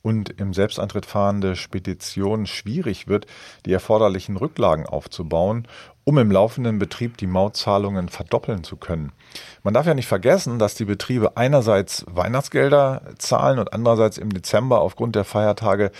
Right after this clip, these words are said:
nur zwei bis drei Wochen Zeit haben, um die notwendigen Gelder zu erwirtschaften.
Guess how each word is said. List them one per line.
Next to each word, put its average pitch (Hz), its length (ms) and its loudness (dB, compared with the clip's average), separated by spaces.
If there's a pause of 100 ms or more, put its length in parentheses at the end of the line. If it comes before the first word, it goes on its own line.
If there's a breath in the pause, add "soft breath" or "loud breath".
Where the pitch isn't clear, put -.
(320 loud breath)
nur 110 180 0
zwei 113 280 2
bis 127 200 -4
drei 107 220 2
Wochen 98 220 -2
Zeit 123 360 -4
haben, 101 320 0
um 127 180 -2
die 107 140 -2
notwendigen 98 800 -2
Gelder 95 320 0
zu - 140 -12
erwirtschaften. 85 680 -6